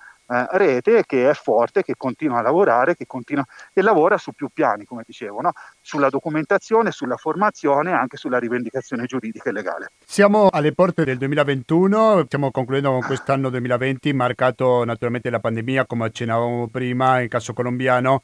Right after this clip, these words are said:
Speaker 2: Stiamo parlando di quasi quarantuno decessi, quarantunomila, magari quarantuno, quarantunomila decessi,
Speaker 1: <laughs>
Speaker 2: e ci sono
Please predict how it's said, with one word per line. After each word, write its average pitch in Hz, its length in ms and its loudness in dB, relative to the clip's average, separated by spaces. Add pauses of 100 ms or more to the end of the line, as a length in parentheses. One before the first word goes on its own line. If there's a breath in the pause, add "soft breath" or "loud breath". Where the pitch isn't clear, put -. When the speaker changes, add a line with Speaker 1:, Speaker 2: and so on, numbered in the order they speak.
Speaker 2:
Stiamo 139 240 -2
parlando 135 300 0
di 120 300 -4 (100)
quasi 135 440 -2
quarantuno 127 640 -2
decessi, 147 960 0
quarantunomila, 147 640 0 (320)
magari 101 340 -8
quarantuno, 95 400 -10 (520 loud breath)
quarantunomila 143 640 2
decessi, 180 840 2
Speaker 1:
<laughs> 185 60 -2
Speaker 2:
e 131 500 2
ci - 160 -12
sono 135 540 0